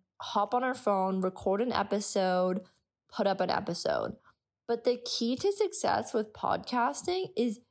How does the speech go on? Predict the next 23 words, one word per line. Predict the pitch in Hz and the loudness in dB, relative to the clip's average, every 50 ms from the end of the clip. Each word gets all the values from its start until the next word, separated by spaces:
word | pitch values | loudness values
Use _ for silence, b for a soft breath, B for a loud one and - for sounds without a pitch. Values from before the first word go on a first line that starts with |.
| _ _ | _ _
to | - 285 233 | -2 0 0
be | 196 - - - 202 202 208 220 226 254 - - _ _ - | 0 -2 -4 -2 0 0 0 0 0 -2 -4 -6 _ _ -10
consistent, | - 302 302 285 - - 247 226 233 226 - - - - - - b b b b b _ - | -4 -4 -4 -2 0 0 0 2 0 0 -2 -2 -2 -2 -4 -8 b b b b b _ -6
to | - 247 233 226 208 - - - - | -2 0 2 2 2 0 -2 -8 -6
post | - - 208 220 294 - - | 0 0 2 2 0 -2 -2
an | 151 - | -2 0
episode | 226 226 214 226 247 - - 208 208 - | 0 0 2 0 0 2 2 2 2 2
every | - 185 190 202 196 185 | 2 0 0 0 0 0
week, | 170 175 160 - - - B B B B B B _ | 0 -2 -2 -4 -6 -10 B B B B B B _
to, | - - 247 226 220 226 220 - - - - _ _ _ _ _ _ | -2 0 0 2 2 2 2 0 -2 -4 -12 _ _ _ _ _ _
you | 208 220 | -2 0
know, | 208 196 185 196 - | 2 2 2 2 2
engage | - 208 208 196 214 214 226 226 - | 0 0 2 2 2 2 2 0 -2
with | 277 269 - | -4 -2 0
your | 233 240 233 226 233 | 2 2 2 2 2
followers, | 226 - - 202 202 214 208 190 175 - 190 190 - | -2 -2 0 0 2 2 2 2 2 0 0 0 -2
see | - - - 214 220 | -2 0 0 0 0
what | 220 233 - | 0 0 2
they | 247 254 | 2 2
want, | 254 226 220 208 202 185 170 - - - B B B B B B _ | 2 2 0 0 0 0 0 -2 -4 -8 B B B B B B _
um, | - 208 208 202 202 196 196 190 190 196 196 190 - - | 0 2 2 2 2 2 2 2 2 2 2 0 -2 -4
to | - 240 | -2 0
just, | 220 285 370 - - | 2 2 2 0 -2